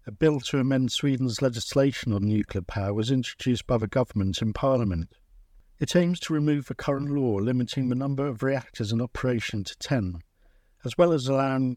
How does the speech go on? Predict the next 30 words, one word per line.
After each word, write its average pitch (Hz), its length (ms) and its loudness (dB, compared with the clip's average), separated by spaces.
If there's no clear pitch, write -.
reactors 131 600 0
to - 120 -10
be 117 120 -6
built 113 360 0
on 123 120 0
new 127 200 2
sites 110 640 -2
rather 123 240 2
than 113 200 4
just 113 260 0
existing 104 640 2
ones. 87 320 -4
These 165 220 0
changes 156 420 2
to - 120 -8
the 127 60 2
law 113 360 2
are - 80 -14
proposed 139 380 2
to 135 180 2
enter 123 400 -2
into 123 380 0
force 104 600 -2
on 120 160 0
the 123 60 2
first 143 380 0
of 107 60 -10
January 110 600 0
twenty 247 300 -4
twenty-four. 110 640 0